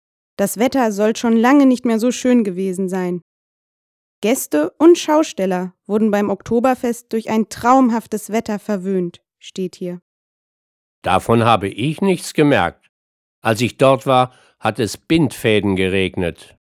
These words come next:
Speaker 1: Man kann nicht immer Glück haben. Aber rate mal, wie viele Personen da waren.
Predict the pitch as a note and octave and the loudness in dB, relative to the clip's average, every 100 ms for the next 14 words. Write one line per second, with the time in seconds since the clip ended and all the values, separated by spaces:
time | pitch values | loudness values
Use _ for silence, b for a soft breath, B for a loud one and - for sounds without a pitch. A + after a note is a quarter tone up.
0 | _ _ _ _ _ _ _ _ _ F#3 | _ _ _ _ _ _ _ _ _ -2
1 | F#3+ G3 G3+ A#3+ - B3 D4 B3+ G#3 - | 0 2 2 2 2 4 6 4 -2 -4
2 | G3+ F3+ F3+ F3 _ _ _ _ _ _ | -8 -6 -6 -8 _ _ _ _ _ _
3 | - F#3 F3+ F3+ G3 C4+ - B3 A3+ A3 | -4 -2 0 0 0 0 0 2 2 0
4 | A3 F#3 G3 C#4+ - C#4 B3+ B3+ A#3 G#3+ | -2 -4 2 2 4 0 0 0 -2 2
5 | A#3 A3+ G#3 G3+ G3 F3+ F3+ F3+ F3 | 2 2 2 0 -2 -2 -4 -6 -8